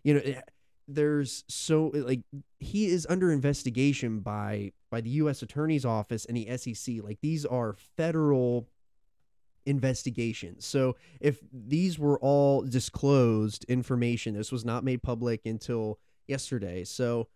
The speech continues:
the legal jargon that is thrown in here, like, you're not just gonna throw fake stuff at the wall, because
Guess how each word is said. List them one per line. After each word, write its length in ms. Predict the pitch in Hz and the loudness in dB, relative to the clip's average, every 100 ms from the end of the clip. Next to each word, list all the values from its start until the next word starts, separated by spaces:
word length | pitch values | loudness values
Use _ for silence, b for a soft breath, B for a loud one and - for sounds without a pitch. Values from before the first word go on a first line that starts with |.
| _ | _
the 220 | 139 127 139 | -8 -2 0
legal 720 | 135 139 165 196 196 208 185 | 0 2 2 2 6 8 6
jargon 920 | 135 113 131 135 156 160 135 110 107 | 2 0 2 2 2 0 -2 -2 -2
that 220 | 107 104 | -4 -4
is 240 | 104 101 - | -8 -10 -8
thrown 400 | 127 131 139 127 | -2 2 2 2
in 160 | 127 | 2
here, 420 | 143 151 160 165 123 | 0 0 0 0 0
like, 240 | 123 110 | -2 2
you're 120 | 143 | 4
not 240 | 143 151 160 | 4 4 2
just 240 | 143 - | -2 2
gonna 220 | 139 123 | 2 2
throw 360 | 107 - 131 123 | 0 0 2 2
fake 320 | - 131 131 | 2 0 0
stuff 300 | - 120 113 | -4 -6 -4
at 180 | 110 104 | -4 -2
the 80 | 104 | -2
wall, 340 | 104 110 101 | 0 0 0
because 680 | 101 101 107 98 98 - | -2 -6 -4 -4 -4 -8